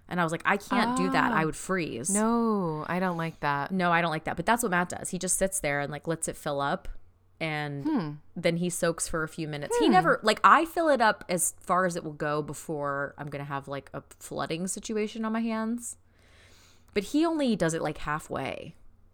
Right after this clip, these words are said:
Speaker 2: That's interesting.
Speaker 1: Yeah. So, yeah, I, it is, it
Speaker 2: Hmm.
Speaker 1: is interesting. Um, yeah.
Speaker 2: Um, that's,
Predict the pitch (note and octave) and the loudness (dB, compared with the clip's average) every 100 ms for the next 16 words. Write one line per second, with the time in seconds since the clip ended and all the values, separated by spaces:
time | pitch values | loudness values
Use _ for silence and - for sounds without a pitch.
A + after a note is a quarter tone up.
0 | _ _ - - - - D4 F#4 - B3+ | _ _ -20 -20 -16 -8 -6 -6 -4 -2
1 | C4 D4 - - F#3 D3 D#3+ E3 C3+ - | -2 -4 -4 -2 -2 -4 -2 0 0 -4
2 | - - - A#3 G#3+ G#3 G3 - F#3 F#3 | -14 -10 0 4 6 4 0 -4 -6 -2
3 | F#3+ E3+ B2 B2 - E3 G#3 G3+ A#3 G3 | 2 2 2 -2 -4 0 4 6 6 4
4 | D#3 G#3 A3 A3 F#3 - C#3 - G#2+ F2 | 0 0 2 0 -2 -6 -8 -8 -10 -12
5 | F3 - - - - - - - F3 D#3 | -16 -16 -20 -20 -20 -20 -12 -4 0 0
6 | D3 C#3+ C#3+ D3 - - - - - - | -2 -6 -10 -14 -20 -20 -20 -20 -20 -10
7 | F#3 D#3+ - - - - - - - - | -4 -4 -6 -10 -14 -14 -14 -16 -20 -20
8 | - - - A3 A3 G#3 G3 F#3+ - - | -20 -20 -2 0 2 0 -4 -10 -16 -20
9 | - - - - - - - - C#4+ D#4+ | -20 -20 -20 -20 -20 -20 -14 -8 -6 -8